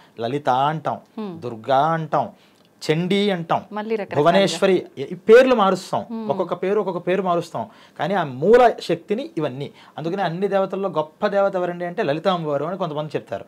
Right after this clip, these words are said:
Speaker 2: Hmm.
Speaker 1: అంటే లలిత అమ్మవారు అంటే ముగ్గురమ్మల మూలపుటమ్మ.
Speaker 2: మూలపుటమ్మ.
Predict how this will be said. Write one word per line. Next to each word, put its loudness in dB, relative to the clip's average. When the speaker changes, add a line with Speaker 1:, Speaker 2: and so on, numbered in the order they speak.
Speaker 2:
Hmm. -8
Speaker 1:
అంటే -4
లలిత 2
అమ్మవారు 2
అంటే -2
ముగ్గురమ్మల 0
మూలపుటమ్మ. 4
Speaker 2:
మూలపుటమ్మ. -8